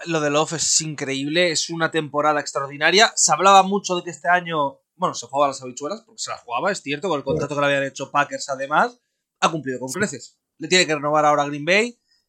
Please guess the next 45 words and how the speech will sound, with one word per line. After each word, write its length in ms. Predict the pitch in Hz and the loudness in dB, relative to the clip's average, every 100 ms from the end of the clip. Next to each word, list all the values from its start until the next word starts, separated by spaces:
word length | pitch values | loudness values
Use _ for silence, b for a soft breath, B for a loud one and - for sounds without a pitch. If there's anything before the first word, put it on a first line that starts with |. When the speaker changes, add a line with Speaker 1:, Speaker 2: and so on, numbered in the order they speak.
| _ - | _ -10
Speaker 1:
técnicamente 480 | 151 151 156 151 | -6 0 0 2
a 20 | 147 | 2
partir 300 | 143 151 143 | 0 0 -2
de 80 | |
mayo, 260 | 147 175 208 | 2 2 2
porque 220 | 143 127 | -6 -10
le 60 | 123 | -14
renovaron 340 | 120 127 127 | -10 -8 -8
el 60 | 127 | -12
mayo 160 | 131 131 | -16 -12
pasado, 420 | 151 185 254 _ _ _ _ _ _ | -4 -2 -4 _ _ _ _ _ _
pero 140 | - 139 | -6 -4
es 80 | - | -2
que 80 | |
le 60 | 147 | 0
van 120 | 156 | 0
a 80 | 139 | 0
renovar. 380 | 131 180 180 - _ _ _ _ _ _ | 2 4 4 2 _ _ _ _ _ _
Se 140 | - | -2
lo 60 | 143 | 0
ha 20 | |
ganado. 420 | 139 190 165 - _ b b b b _ - | 4 4 4 -2 _ b b b b _ -4
Y 120 | 185 | 0
por 140 | 170 | 4
Speaker 2:
Sí. 20 | 160 | 4
Speaker 1:
hablar 160 | 175 | 6
de 60 | 208 | 2
otro 180 | 220 196 | 2 0
partido, 640 | 202 175 220 247 277 _ - | 0 0 0 0 0 _ -8
tú 100 | 220 | -4
mismo 240 | 240 196 | -2 -2
lo 80 | 151 | -2
has 100 | 160 | -2
dicho, 440 | 240 - 127 101 _ - | -4 -4 -6 -8 _ -8
eh, 160 | 151 151 | -2 2
Jordan 300 | 202 196 202 | 6 6 6
Love, 240 | 220 226 - | 6 6 0
muy, 160 | 165 185 | -4 -2
muy 180 | 185 190 | -2 2
bien, 420 | 208 240 247 _ | 4 4 0 _
igual 420 | - 165 175 190 190 | -6 0 2 2 0
que 260 | 202 220 | 0 0
C 200 | - - 190 | 0 -2 0
J 80 | 185 | -2
Stroud, 360 | 175 214 240 | 0 4 4